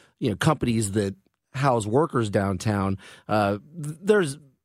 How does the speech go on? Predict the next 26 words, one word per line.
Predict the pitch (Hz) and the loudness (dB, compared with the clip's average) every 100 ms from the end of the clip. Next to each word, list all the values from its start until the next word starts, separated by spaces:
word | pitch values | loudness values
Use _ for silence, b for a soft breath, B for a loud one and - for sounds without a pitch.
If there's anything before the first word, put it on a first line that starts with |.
| _ _ _ - | _ _ _ 0
there's | 160 185 | 2 4
a | 151 | 2
lot | 143 143 - | 2 0 2
going | 135 131 123 | 0 2 2
on | 123 131 123 | 2 2 2
there. | 120 117 | 2 2
There's | 139 123 | 2 2
a | |
lot | 120 127 123 | 2 2 0
of | 107 | -4
heat | - 139 - | -4 -6 -2
being | 120 104 | 0 0
put | 98 135 117 | 0 0 2
on | 110 | 0
a | 107 | 0
lot | 110 117 | 2 0
of | 113 | 0
people | - 127 120 110 110 | -2 -2 0 0 2
in | |
a | 107 | 0
lot | 107 120 | 0 2
of | 113 104 117 - _ _ _ - | 0 -2 -6 -10 _ _ _ 0
arms | 127 127 120 104 | 2 2 2 0
of | 98 | 0
city | 131 110 | 0 0
government, | 107 120 110 107 104 | 2 2 0 -4 -4